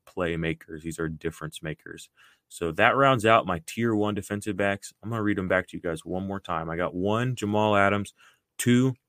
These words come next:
Budda Baker, three, Landon Collins, four, Derwin James, five, Jabril Peppers,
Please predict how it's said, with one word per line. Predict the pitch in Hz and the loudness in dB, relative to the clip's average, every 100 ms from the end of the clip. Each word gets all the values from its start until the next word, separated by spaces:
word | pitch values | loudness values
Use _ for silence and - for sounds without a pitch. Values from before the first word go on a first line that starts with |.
| - | -8
Budda | 92 110 107 | 0 0 2
Baker, | 101 98 98 101 - _ _ _ _ - _ - | 0 0 0 -2 -4 _ _ _ _ -20 _ -4
three, | 110 113 123 135 _ _ _ | 0 4 2 0 _ _ _
Landon | 92 92 85 82 | -6 -4 -4 -6
Collins, | 101 101 107 110 - - | -2 0 0 -2 -8 -4
four, | 107 107 123 120 _ | 2 2 2 -2 _
Derwin | 98 95 95 95 | -4 -2 -2 -4
James, | 87 87 87 87 - _ _ _ _ | -4 -4 -6 -10 -16 _ _ _ _
five, | 95 92 98 92 | 0 4 4 2
Jabril | 95 90 85 | -2 -2 -2
Peppers, | 110 110 123 123 120 | 2 2 2 -2 -4